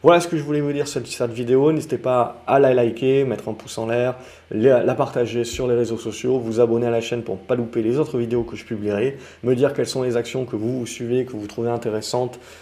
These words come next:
dans les commentaires. Je me ferai une joie, euh, de vous répondre, de les regarder, peut-être d'en parler,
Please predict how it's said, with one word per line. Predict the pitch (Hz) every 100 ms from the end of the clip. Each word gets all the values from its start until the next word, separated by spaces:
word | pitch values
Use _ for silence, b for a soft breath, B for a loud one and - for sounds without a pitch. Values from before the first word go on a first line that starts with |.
| B
dans | 131 151
les | 139
commentaires. | 139 127 113 113 123 139 139
Je |
me | 110
ferai | - 113
une | 110
joie, | 110 120 117 B B B
euh, | 101 107 98
de | 127
vous | 123
répondre, | 117 101 127 127
de | 113
les |
regarder, | 107 107 104 101 120
peut-être | - 113 110
d'en | 107 101
parler, | 107 110